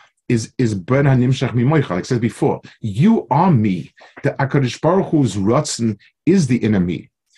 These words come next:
Bekoch Yerachem Hashem Al Nafshem Sheches Mi Ita Yisparach. He, he, he's not throwing those words around stam. He's, he, he's, he, this is the,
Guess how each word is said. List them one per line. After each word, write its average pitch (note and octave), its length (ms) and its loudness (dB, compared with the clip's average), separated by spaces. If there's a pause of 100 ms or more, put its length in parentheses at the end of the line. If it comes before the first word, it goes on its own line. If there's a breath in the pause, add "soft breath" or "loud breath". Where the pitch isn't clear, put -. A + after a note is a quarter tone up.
(220 soft breath)
Bekoch G3 380 0
Yerachem D#3+ 400 0
Hashem C#3+ 260 0
Al A2 120 2
Nafshem B2 500 -2
Sheches - 420 -2
Mi G#2+ 160 -4
Ita C3 220 0
Yisparach. A2+ 520 0 (480 loud breath)
He, - 140 -2
he, D3+ 140 -4
he's D#3+ 160 2
not A3+ 180 0
throwing G3+ 220 2
those C#3 160 0
words D3 200 4
around C3+ 220 0 (200)
stam. A#2 520 -4 (240 soft breath)
He's, A2+ 240 0
he, A#2+ 220 2
he's, A#2 440 -2
he, B2+ 220 0
this G3 320 -2
is F#3 200 0
the, C#3 200 0